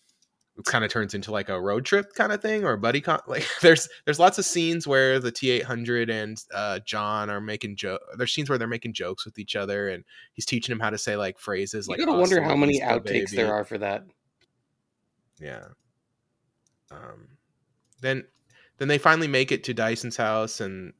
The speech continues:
Speaker 1: they, she can't kill him. She can't, she can't bring herself to do it. Uh, but the T eight hundred talks to him.
Speaker 2: Wait, did we just skip past the car chase?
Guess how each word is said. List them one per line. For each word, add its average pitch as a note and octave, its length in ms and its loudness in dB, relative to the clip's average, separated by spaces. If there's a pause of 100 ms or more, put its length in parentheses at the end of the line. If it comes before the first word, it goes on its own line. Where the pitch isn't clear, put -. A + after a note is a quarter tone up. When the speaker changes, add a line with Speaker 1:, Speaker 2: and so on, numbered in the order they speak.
(120)
Speaker 1:
they, G2 280 -10
she - 160 -10
can't A2 220 -8
kill F2+ 220 -10
him. E2 100 -16
She - 120 -12
can't, G#2 260 -10 (260)
she - 140 -12
can't G#2 220 -10
bring F2+ 140 -10
herself E2+ 340 -8
to - 80 -18
do D#2+ 200 -14
it. D#2 200 -14 (920)
Uh, B1 460 -8 (1160)
but A#2+ 140 -6
the G#2+ 80 -6
T B2+ 160 0
eight A2+ 140 2
hundred G2 420 -6 (120)
talks F#2 300 -8
to C2+ 140 -14
him. F#2 160 -20 (360)
Speaker 2:
Wait, D3 260 4
did C#3+ 100 0
we E3+ 100 0
just G3 180 -2
skip E3 200 0
past D#3 340 0
the A#2+ 80 0
car G#2+ 220 -2
chase? C#3+ 400 -4